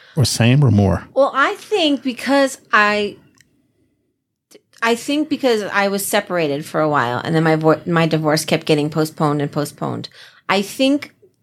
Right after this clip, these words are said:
Speaker 2: six months was, like, Christmas time. Then it was, you know,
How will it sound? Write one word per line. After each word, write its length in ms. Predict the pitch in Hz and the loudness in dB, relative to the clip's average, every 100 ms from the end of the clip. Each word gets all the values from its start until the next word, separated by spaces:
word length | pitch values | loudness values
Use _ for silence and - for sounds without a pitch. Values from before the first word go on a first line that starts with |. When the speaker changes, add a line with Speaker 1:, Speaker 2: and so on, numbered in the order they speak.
| _ - | _ -10
Speaker 2:
six 360 | - 254 - | -4 -2 0
months 360 | 262 226 214 - | 4 4 4 2
was, 140 | 190 175 | 0 2
like, 200 | 156 - | 0 0
Christmas 460 | - 190 185 175 | -4 -2 -2 -4
time. 480 | - 185 170 170 175 - - _ _ | -4 -2 0 0 -2 -8 -20 _ _
Then 220 | 165 175 160 | 0 2 2
it 100 | - | 2
was, 380 | 151 147 151 | 2 2 0
you 60 | 165 | -4
know, 180 | 147 | -4